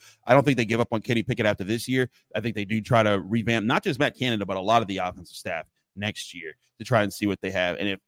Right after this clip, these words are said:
things aren't clicking by the end of next season, then I think that they explore that, e-, explore more of the road of what they need to do.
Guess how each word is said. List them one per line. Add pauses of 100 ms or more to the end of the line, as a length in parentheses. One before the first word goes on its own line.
things
aren't
clicking
by
the
end
of
next
season, (260)
then
I
think
that
they
explore
that, (100)
e-,
explore
more
of
the
road
of
what
they
need
to
do.